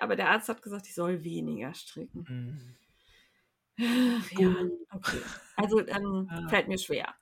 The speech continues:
Speaker 1: Aber deshalb habe ich nicht ganz so viel geschafft. Äh, mein West Knits, zwölf Knits Projekt liegt auch jetzt tatsächlich brach. Ich werd den, ähm, wie heißt der, Texture Time noch fertig machen. Aber da hab ich halt grad auch eine Stelle,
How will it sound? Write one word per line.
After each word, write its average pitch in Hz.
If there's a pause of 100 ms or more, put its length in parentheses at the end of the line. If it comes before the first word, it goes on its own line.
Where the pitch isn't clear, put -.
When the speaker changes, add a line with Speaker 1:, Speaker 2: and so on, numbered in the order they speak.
(120)
Speaker 1:
Aber 247
deshalb 226
habe 202
ich 202
nicht 196
ganz 185
so 185
viel 185
geschafft. 240 (440)
Äh, 208
mein 202
West 214
Knits, 254
zwölf 233
Knits 240
Projekt 233
liegt 220
auch -
jetzt 208
tatsächlich 196
brach. 214 (460)
Ich 196
werd 226
den, 208
ähm, 180 (640)
wie 175
heißt 185
der, 131
Texture 220
Time 196
noch 190
fertig 233
machen. 262 (360)
Aber 220
da 202
hab 240
ich -
halt 202
grad 208
auch 226
eine 233
Stelle, 240